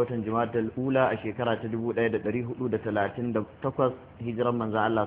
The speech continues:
sallallahu alaihi wasallam daga Makka zuwa Madina, wanda ya daidai da sha tara ga watan biyu a shekara ta dubu biyu da sha bakwai miladiya. Makon da ya gabata mun tike da ƙarshen Suratul Taghabun.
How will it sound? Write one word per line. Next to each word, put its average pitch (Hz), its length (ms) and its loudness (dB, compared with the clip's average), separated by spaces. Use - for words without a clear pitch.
sallallahu 107 400 2
alaihi 113 320 0
wasallam 131 480 -2
daga 104 160 0
Makka 117 260 -2
zuwa 101 220 0
Madina, 87 320 -6
wanda 120 240 2
ya 120 100 4
daidai 123 340 2
da 113 120 0
sha 123 260 2
tara 120 400 4
ga 107 60 2
watan 113 340 0
biyu 120 320 0
a 107 80 -4
shekara 104 480 -2
ta 113 80 -2
dubu 110 340 -2
biyu 117 380 0
da 104 80 -2
sha 107 240 0
bakwai 107 240 -2
miladiya. 87 540 -2
Makon 131 340 8
da 123 140 6
ya - 80 6
gabata 127 320 4
mun 127 160 0
tike 127 240 2
da 113 80 4
ƙarshen 127 560 2
Suratul 131 400 0
Taghabun. 104 500 4